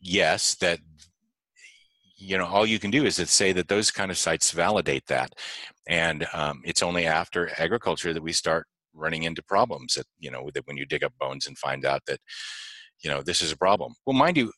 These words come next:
and it, and it just occurred to me, the animals, by the way, that were available in the early Paleolithic, you know, uh, in Africa, in England, in Europe, were lar-, there were lots of large herbivores that no longer exist there. It's like,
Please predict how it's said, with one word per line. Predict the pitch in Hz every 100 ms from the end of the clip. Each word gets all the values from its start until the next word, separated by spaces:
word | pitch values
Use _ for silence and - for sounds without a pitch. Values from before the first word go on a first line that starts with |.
| _ -
and | 117
it, | 110
and | 113
it |
just | 110 110
occurred | - 123
to |
me, | 85 82
the | -
animals, | 117 156 139 78 71
by | 78 65
the | 67
way, | 62 64 110 _ - -
that | 87
were | 92
available | 85 95 131 127 78 71 117 - _ _
in | 85
the | 82
early | 87 90 82 -
Paleolithic, | 80 73 71 67 65 95 98 - -
you | 82 76
know, | 71 76 76
uh, | 71 - -
in | 90 110
Africa, | 87 - 104 123 156 170 _ _ - _ _ _
in | 87 82 80 82 -
England, | - 131 117 127 202 - _ -
in | 95 90 87
Europe, | 92 101 139 98 - _ _ _
were | 107 117 131 127 - _
lar-, | 104 107 127 135 -
there | 104 101 101 -
were | 110 107
lots | 117 147 -
of | 123
large | 104 95 90 -
herbivores | 120 160 127 85 76 90
that | 131
no | 139 160
longer | 151 127
exist | 107 101 117 - -
there. | 76 62 - - - - - -
It's | 110 120
like, | 110